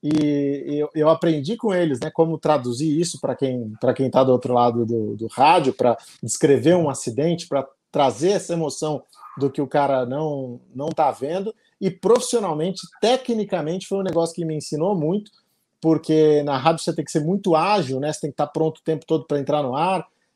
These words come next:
Então, às vezes, uma insegurança, uma ansiedade que eu tivesse antes de trabalhar lá, eu deixei de ter, porque a, a coisa te atropela, né? Então, foi, foi muito saboroso, não só por trabalhar com essas figuras aí, né?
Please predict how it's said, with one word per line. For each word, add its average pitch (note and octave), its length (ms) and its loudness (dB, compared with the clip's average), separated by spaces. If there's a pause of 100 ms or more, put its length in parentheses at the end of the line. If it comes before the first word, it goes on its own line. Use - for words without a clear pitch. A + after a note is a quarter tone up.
(120)
Então, D#3 440 2
às C3 160 2
vezes, C#3 480 4
uma C3 600 -6 (240)
insegurança, D#3 760 2
uma B2+ 120 -4
ansiedade C#3 500 0
que - 80 -4
eu C3 60 -2
tivesse C3 680 -2 (360)
antes F3+ 360 2
de C#3 100 -2
trabalhar B2+ 440 2
lá, D3+ 260 2 (380)
eu D3+ 160 -2
deixei E3 320 0
de D#3+ 120 -4
ter, D3 300 0
porque D3+ 260 -6 (680)
a, A2+ 300 -6
a - 80 -10
coisa C#3+ 260 4
te - 100 -2
atropela, B2+ 680 2
né? C3 200 -6 (480)
Então, D3 280 2
foi, G#3 360 4
foi F#3+ 200 4
muito A3+ 220 2
saboroso, G#3+ 560 4
não A#3+ 140 0
só A#3 200 0
por F#3 180 -4
trabalhar D#3 420 0
com - 100 -4
essas C#3 300 -4
figuras C#3 540 -2
aí, E3+ 220 -2
né? G#3 200 -4